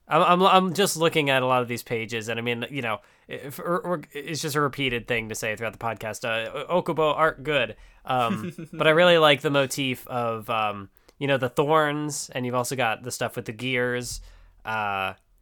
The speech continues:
Speaker 1: so there's, like, a lot, a lot with Krona
Speaker 2: Yeah.
Speaker 1: that is just very good.
Speaker 2: No, the art is definitely wild, and there's, uh, like, um, I forget, th-, just in general, there's, like, lots of good looking stuff.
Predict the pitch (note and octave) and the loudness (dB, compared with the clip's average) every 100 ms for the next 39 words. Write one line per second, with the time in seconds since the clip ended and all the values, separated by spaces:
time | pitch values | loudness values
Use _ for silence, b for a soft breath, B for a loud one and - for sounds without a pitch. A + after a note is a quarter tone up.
0 | _ _ _ _ - B2 A#2 A#2 A2+ A2 | _ _ _ _ -8 -6 -6 -4 -2 0
1 | G#2+ - _ _ _ _ - G#2+ G#2 G#2+ | -2 -6 _ _ _ _ -14 -8 -8 -8
2 | - C3 A2 G#2+ G2+ - G#2+ A2 G#2 - | -8 -6 -4 -6 -8 -8 -12 -12 -16 -10
3 | - - - - b b b C#3 E3 E3+ | -10 -10 -14 -20 b b b 2 2 2
4 | D3+ B2+ F#2+ - _ _ _ - C#3+ C3 | 0 -2 -4 -16 _ _ _ -10 -6 -4
5 | D3 D#3+ C#3 C#3+ C#3 C#3 B2+ B2+ B2+ A#2+ | -4 -6 -8 -8 -8 -10 -4 0 0 -2
6 | B2+ C3 C3 - - B2+ A2+ D#2+ F#2+ G2 | -8 -12 -10 -12 -12 -10 -10 -8 -8 -8
7 | F#2+ F2 - C3 - G#2 - - _ _ | -10 -12 -12 -14 -14 -18 -20 -20 _ _
8 | _ A#2 - A2 D3 C#3 C3 A#2+ A#2+ A#2 | _ -20 -20 _ -14 -14 -12 -12 -10 -10
9 | A#2 A#2+ A2 - A2 A#2 B2 A2+ A#2 B2 | -10 -8 -10 -8 -12 -12 -14 -14 -18 -18
10 | - A#2 A#2 | -10 -10 -10